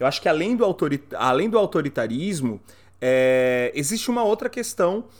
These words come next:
que é, ah, uma visão salvacionista mesmo, né? Eu acho que tem muito disso.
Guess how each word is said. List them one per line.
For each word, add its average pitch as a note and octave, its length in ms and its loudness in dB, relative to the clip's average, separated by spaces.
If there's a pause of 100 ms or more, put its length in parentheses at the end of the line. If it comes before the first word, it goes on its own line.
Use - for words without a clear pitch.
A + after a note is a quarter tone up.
(300)
que G#3+ 160 0
é, G3+ 340 4
ah, E3+ 560 4
uma F#3+ 320 0
visão G3 400 -2
salvacionista G#3+ 1120 -2
mesmo, A2 440 -4
né? B2+ 140 -4
Eu D3+ 100 0
acho D3+ 120 -4
que E3 100 -14
tem F3 200 -4
muito G3 540 -2
disso. D#3+ 580 -6